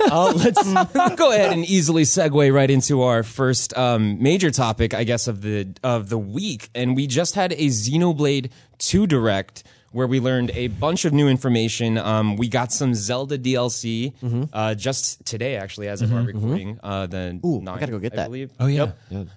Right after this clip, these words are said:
Speaker 1: Yeah. So, uh, did any of you guys get a chance to play it at all, the D L C? It actually launched at midnight last night. Not
Speaker 3: No, I didn't have a chance between then and now, but, um, it's
Speaker 4: I, I slept.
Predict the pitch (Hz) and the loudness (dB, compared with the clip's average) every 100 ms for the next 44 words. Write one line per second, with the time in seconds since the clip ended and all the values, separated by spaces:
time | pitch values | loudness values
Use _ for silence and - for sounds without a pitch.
0 | - 120 170 101 - 131 127 123 131 131 | -8 -4 -4 -4 -2 2 2 0 -6 -6
1 | 135 180 202 196 196 156 170 165 160 156 | -2 -2 -2 -2 -2 -2 -4 -4 -8 -8
2 | 127 - 139 131 107 98 90 92 92 101 | -10 -8 -4 -4 -4 -4 -4 -8 -8 -6
3 | 90 - 90 82 - 113 143 - 147 110 | -8 -10 -12 -12 -10 -6 -6 -6 -6 -4
4 | 110 120 - 110 95 95 101 120 101 87 | -4 -4 -6 -8 -4 -2 0 -2 -4 -6
5 | 64 69 87 - 90 87 135 156 151 123 | -8 -10 -10 -10 -10 -4 0 2 2 0
6 | 135 156 151 139 131 147 135 - 123 - | 0 2 2 0 0 0 0 -2 -4 0
7 | 123 117 101 107 120 120 117 104 107 107 | 0 2 0 0 0 2 2 2 2 2
8 | 104 92 101 - - 104 101 98 98 - | 0 0 -4 -4 -4 -2 -2 -2 -4 -2
9 | 113 - - 117 - 107 - | -4 -4 -8 -8 -6 -8 -8